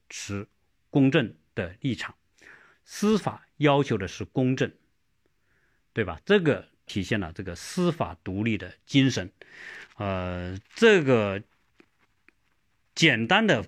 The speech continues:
把这个三权分立啊，啊，梳理了一下。啊，如果大家有兴趣呢，可以查查资料啊。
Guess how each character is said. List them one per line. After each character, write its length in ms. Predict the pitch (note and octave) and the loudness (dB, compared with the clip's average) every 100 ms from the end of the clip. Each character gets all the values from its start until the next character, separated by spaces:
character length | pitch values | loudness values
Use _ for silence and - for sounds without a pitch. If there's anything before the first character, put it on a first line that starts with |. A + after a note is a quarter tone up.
| _ | _
把 220 | G#2+ F#2 | -2 -2
这 160 | - G#2+ | -4 -2
个 200 | G2 F#2 _ _ | -2 -4 _ _
三 300 | - E3+ E3 | -4 0 2
权 220 | D#3 A#2+ | 2 -2
分 320 | B2 D#3 D#3 E3+ | 2 2 4 4
立 220 | D#3 G#2+ | 2 0
啊， 160 | F2 - _ | -4 -18 _
啊， 300 | G2+ F2+ F2 G2 _ | -12 -10 -10 -14 _
梳 300 | - - G3+ | -6 2 2
理 120 | C3 | 2
了 160 | E2+ F2+ | -2 -6
一 60 | |
下。 220 | F#2 G2 - _ - - - _ | -6 -6 -8 _ -18 -18 -18 _
啊， 280 | A#2 G#2+ G#2 G#2+ _ | -2 0 -2 -8 _
如 200 | D3+ G#3 | 6 6
果 120 | C#3+ | 4
大 160 | E3 | 2
家 140 | C#3 C#3+ | 4 2
有 160 | G#2 | 2
兴 240 | F#2+ - B2 | -4 0 2
趣 140 | A2+ | 0
呢， 120 | G2 F#2 | -4 -6
可 160 | - | -4
以 260 | G#2+ F2+ F2+ - | -4 -4 -10 -12
查 200 | - G#2+ | -6 -4
查 160 | A2 | -4
资 220 | G2+ - | -6 -6
料 260 | C#3 D#3 - _ | 0 0 -2 _
啊。 160 | - | -20